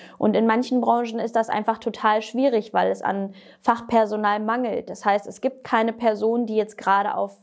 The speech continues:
der Suche nach einem Job sind in dieser Branche. Es geht für die Unternehmen dann vielleicht auch oft darum, von dem Mitbewerber irgendwelche Leute abzuwerben oder Ähnliches. Und genau dafür muss man dann natürlich auch zeigen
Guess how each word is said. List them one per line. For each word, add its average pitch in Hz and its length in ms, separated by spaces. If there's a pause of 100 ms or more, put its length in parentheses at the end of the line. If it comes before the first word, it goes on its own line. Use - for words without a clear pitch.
(100)
der 196 120
Suche 226 440
nach 175 220
einem 180 240
Job 180 280
sind 240 320
in 240 300
dieser 202 260
Branche. 185 600 (320)
Es 196 140
geht 233 180
für 240 120
die 220 100
Unternehmen 220 520
dann 233 160
vielleicht 233 400
auch 226 100
oft - 280
darum, 233 400 (840)
von 233 220
dem 240 160
Mitbewerber 208 880
irgendwelche 208 500
Leute 214 380
abzuwerben 190 840
oder 190 200
Ähnliches. 208 560
Und 185 120
genau 208 260
dafür 214 340
muss 240 180
man 247 140
dann 220 140
natürlich 220 460
auch - 180
zeigen 214 560